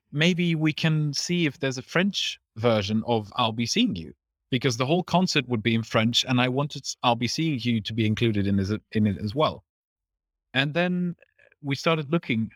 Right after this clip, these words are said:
but we couldn't really find anything. Uh, I only found this very obscure forum where some person said, "Oh, I think I might have heard a French version of this once."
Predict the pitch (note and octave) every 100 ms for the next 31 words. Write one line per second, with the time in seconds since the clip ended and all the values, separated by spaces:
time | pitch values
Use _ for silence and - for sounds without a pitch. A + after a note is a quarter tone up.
0 | - C#3 C#3 C#3 C#3 D3 - G3 C#4 G3+
1 | E3 B2 - D#3+ F#3+ A#2 F#2+ - F2+ -
2 | _ _ _ _ _ _ _ _ _ _
3 | _ - B2+ A#2+ B2 A#2+ A2+ - _ -
4 | C#3 E3+ G#3+ F#3 - E3+ D3 B2 C#3 F#3
5 | E3+ C#3+ B2+ - _ C3+ G#2+ - - E3
6 | D#3+ D3+ C3+ - - D3+ E3 A#2+ G#2+ A2+
7 | A#2 - - D3+ D3+ C#3+ C3+ A#2+ - B2
8 | A#2+ - A2+ A2+ A2+ G2+ - _ _ _
9 | - - C#3 C3 G2+ - E3+ E3 F3 -
10 | A3 B3 F3 E3 F3+ F3+ E3 D3 D#3+ D3
11 | - D#3 C3+ C3 D3+ C3+ A2+ G#2 F#2+ -
12 | - - _ _ _ _ _ _ _ G#2
13 | F#2 E2+ - -